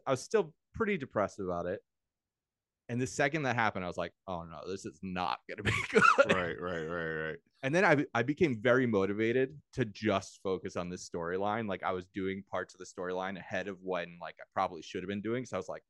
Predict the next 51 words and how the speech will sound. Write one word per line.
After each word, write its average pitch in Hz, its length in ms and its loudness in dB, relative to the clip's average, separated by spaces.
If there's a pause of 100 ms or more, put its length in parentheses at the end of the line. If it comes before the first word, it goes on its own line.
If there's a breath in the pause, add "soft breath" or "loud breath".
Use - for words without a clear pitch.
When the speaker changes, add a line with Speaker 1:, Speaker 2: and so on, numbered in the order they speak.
Speaker 1:
"I 85 40 -12
gotta 58 240 -12
save - 240 -12 (100)
this - 220 -20
dog." 62 340 -8
<laughs> - 280 -20 (1000 loud breath)
And 123 120 0
then 135 80 2
eventually, 131 520 2
like, 104 220 0
something 113 420 -2
happens 95 320 0
to 92 60 -16
the 87 100 -16
story 92 520 -4
that, 87 280 -6
like, 87 240 -6 (1000)
I 147 60 -4
wasn't, 175 260 0
like, 113 160 -4
full 131 260 2
on 107 160 6
crying, 104 560 4 (380)
but, 98 180 2
like, 92 200 -2 (480)
there 208 160 8
were, 147 120 8 (220)
there 190 160 6
were, 143 400 8 (180)
there 170 120 -2
was 170 160 -6
some, 107 360 0
it 135 60 -2
was, 120 240 0
it 127 100 -6
felt 151 200 0
very 110 160 4
humid. 113 480 -2 (680)
There 113 100 0
was, 113 160 0
uh, 98 420 4 (100)
I 117 40 -2
don't 120 100 2
know 117 80 4
if 107 40 4
I 113 80 4
got 113 180 4
something 113 240 -8
in 104 60 -2
my 98 160 2
eye, 101 400 2